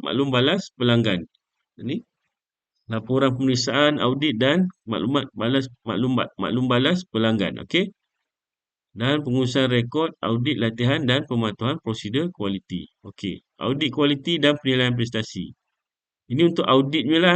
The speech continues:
eh. Da-, audit dalaman, periksa keberkesanan sistem kualiti dan beri cadangan. Dia audit,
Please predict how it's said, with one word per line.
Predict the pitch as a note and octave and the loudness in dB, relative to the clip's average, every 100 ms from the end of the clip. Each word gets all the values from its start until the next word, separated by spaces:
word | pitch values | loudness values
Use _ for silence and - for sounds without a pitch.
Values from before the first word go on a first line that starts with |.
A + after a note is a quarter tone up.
| G#3 | 4
eh. | F3+ | 0
Da-, | A2+ A#2 - | 0 0 0
audit | C3+ B2+ | 0 2
dalaman, | B2+ B2 D3+ F#3 F3+ | 2 2 2 0 0
periksa | A#2+ B2 D#3+ D#3+ | -2 0 0 0
keberkesanan | - C#3 C3 C3 C3 B2 | 0 -2 0 0 0 0
sistem | A#2+ B2 B2 A#2+ | 0 -2 -2 0
kualiti | A#2+ A#2+ A#2+ F3+ F3+ | 2 0 0 -2 0
dan | B2+ C#3+ D#3+ _ _ _ _ - | 0 0 -4 _ _ _ _ -6
beri | A2 B2+ B2 | 0 0 2
cadangan. | G#2+ F#2+ F#2 D2+ - _ _ _ | 0 0 0 -4 -10 _ _ _
Dia | - A2 | -6 -2
audit, | G#2 A2 A#2 F#3+ A#3 | 0 0 2 2 2